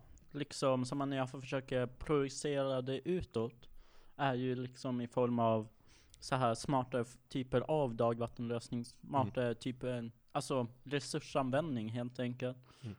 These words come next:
Speaker 1: Och det är ju liksom, man måste ju skilja där mellan vad som syns utåt och vad
Speaker 2: Mm.
Speaker 1: det faktiskt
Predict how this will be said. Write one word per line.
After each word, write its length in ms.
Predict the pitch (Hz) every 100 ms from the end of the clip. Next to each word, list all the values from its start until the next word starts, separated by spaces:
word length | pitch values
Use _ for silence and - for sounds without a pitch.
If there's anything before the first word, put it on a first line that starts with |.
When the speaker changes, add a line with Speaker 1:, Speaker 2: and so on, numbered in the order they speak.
| -
Speaker 1:
Och 380 | 135 127 127 123
det 240 | 123 123
är 40 | 135
ju 60 |
liksom, 540 | 139 131 - 135 127 123
man 100 | 143
måste 200 | 143 -
ju 40 | 147
skilja 380 | 160 147 160
där 160 | 151 139
mellan 500 | 127 123 123 113 117 -
vad 160 | 139 127
som 140 | 131
syns 380 | 123 131 127 123
utåt 500 | 147 147 - 113 -
och 160 | 117 -
vad 280 | 123 120 120 120 110
Speaker 2:
Mm. 140 | 104
Speaker 1:
det 80 | 123
faktiskt 680 | 123 120 120 110 - -